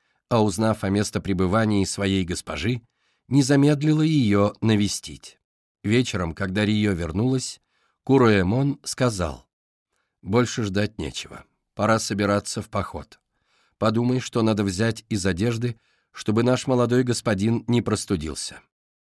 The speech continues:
Молодым господином дядя в шутку именовал Ухэя. «Все сделаю», ответила Рие.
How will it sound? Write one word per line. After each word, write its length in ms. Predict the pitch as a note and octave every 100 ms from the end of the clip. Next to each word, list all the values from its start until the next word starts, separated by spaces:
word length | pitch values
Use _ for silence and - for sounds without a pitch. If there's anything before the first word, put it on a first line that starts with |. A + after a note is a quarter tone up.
| _ _ _
Молодым 400 | A2 G#2 G2 G2+
господином 720 | F2 - F2 D#2 A2 A#2 A#2+ _ _ _ _
дядя 320 | A2+ C3 C3
в 80 | -
шутку 500 | D3+ D3 - D3+ D3+
именовал 640 | D3+ C#3+ C3+ A2+ G2 G#2+ G#2
Ухэя. 640 | A#2+ G2 - D#2+ C2+ A#1+ - _ _ _ _ _ _ _ _
«Все 240 | - A#2+
сделаю», 580 | A#2 G2 F#2+ E2 E2 D#2+ _ _ _
ответила 760 | G#2+ - A2 G#2+ - G#2 G#2+ -
Рие. 460 | F2+ G2+ E2 C2+